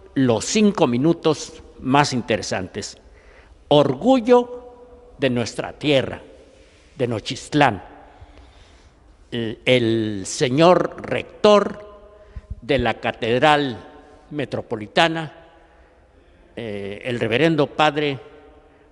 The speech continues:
Valentín Ruiz Durán. Querido amigo, ¿cómo estás?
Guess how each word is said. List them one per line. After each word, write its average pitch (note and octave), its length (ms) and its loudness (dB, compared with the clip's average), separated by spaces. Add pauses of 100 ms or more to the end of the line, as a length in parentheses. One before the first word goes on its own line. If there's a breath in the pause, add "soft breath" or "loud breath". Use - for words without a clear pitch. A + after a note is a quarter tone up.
(120)
Valentín C3 1200 -4
Ruiz D#3 600 -2
Durán. G#2+ 380 -6 (680 soft breath)
Querido D#3+ 280 2
amigo, E3+ 420 2
¿cómo D3+ 240 0
estás? - 540 -4